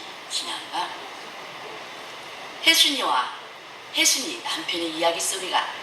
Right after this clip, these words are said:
들리는 게 아니겠어요? 아니, 저 노인네는 왜 아직 안 가고 있는 거요? 글쎄 말이에요.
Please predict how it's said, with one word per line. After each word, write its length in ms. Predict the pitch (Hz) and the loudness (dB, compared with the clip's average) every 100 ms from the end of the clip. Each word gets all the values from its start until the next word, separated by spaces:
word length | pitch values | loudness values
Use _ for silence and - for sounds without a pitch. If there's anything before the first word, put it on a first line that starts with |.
| - - | -10 -6
들리는 400 | 285 285 160 151 | -4 -4 -4 -4
게 80 | - | -4
아니겠어요? 1000 | - - - 139 - 185 - - - - - - - - - - - - - - - - - - - - | -2 -2 -4 -2 0 2 2 0 -2 -6 -10 -12 -10 -10 -10 -10 -10 -10 -10 -10 -10 -10 -10 -10 -10 0
아니, 440 | - - 370 - - - - - - - - - - - | 4 4 4 0 -2 -8 -10 -10 -10 -10 -10 -10 0 8
저 140 | 277 | 8
노인네는 520 | - 359 320 311 277 - - - - - | 8 2 0 2 2 0 -8 -12 -12 4
왜 100 | 330 | 8
아직 320 | 311 - - | 10 8 4
안 160 | 320 - | 0 0
가고 180 | - - | -6 -6
있는 260 | 320 - - | -8 -6 0
거요? 420 | 294 302 254 - - - - - - - - - - - - - - - - - - - | 4 6 4 2 -10 -14 -14 -14 -14 -14 -14 -12 -12 -12 -12 -12 -10 -10 -10 -10 -10 -8
글쎄 500 | - - - - - - | -4 0 2 2 2 6
말이에요. 960 | 185 185 - 226 233 233 196 - | 6 6 4 2 4 4 2 0